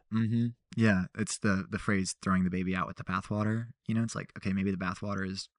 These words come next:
pretty filthy and you need to get rid of the bathwater, but, like, don't throw the baby out the window too.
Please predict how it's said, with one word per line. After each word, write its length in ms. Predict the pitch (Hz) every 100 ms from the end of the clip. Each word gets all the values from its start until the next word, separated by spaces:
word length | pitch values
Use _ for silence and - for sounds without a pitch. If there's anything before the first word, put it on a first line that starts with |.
| -
pretty 140 | 107
filthy 340 | 92 92 - 107
and 80 |
you 80 | 98
need 60 | 95
to 60 |
get 60 | 82
rid 120 | 92
of 40 | 90
the 60 |
bathwater, 420 | 87 87 107 107 110
but, 100 | -
like, 220 | 82 80 - _ _ _ _ _ -
don't 220 | 85 90 _ _ -
throw 140 | 135
the 120 | 120 95 -
baby 280 | 95 95 90
out 160 | 90 87 -
the 80 | 90
window 460 | 80 80 76 80 90 -
too. 400 | - 82 50 -